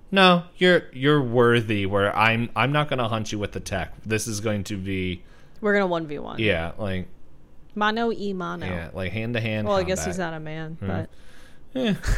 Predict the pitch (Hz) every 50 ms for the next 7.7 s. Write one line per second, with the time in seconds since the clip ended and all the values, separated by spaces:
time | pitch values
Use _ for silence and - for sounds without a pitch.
0 | - - - - - - - - - - - 147 160 151 - - - - - -
1 | - - - - - - - - - - - - - 151 151 151 151 147 - 135
2 | 123 120 123 120 120 117 113 113 110 110 107 107 110 110 104 104 101 101 104 104
3 | 208 226 226 - - - - 175 175 160 135 123 123 113 107 107 107 107 104 104
4 | 101 98 98 95 92 98 98 98 95 95 92 - - - - 92 95 95 92 92
5 | 90 90 92 87 90 - - - 95 92 85 - - - - 92 90 98 95 92
6 | 90 90 90 92 87 - 85 90 95 - 104 104 98 98 98 98 101 101 - -
7 | - - - - - - - 123 120 120 120 123 123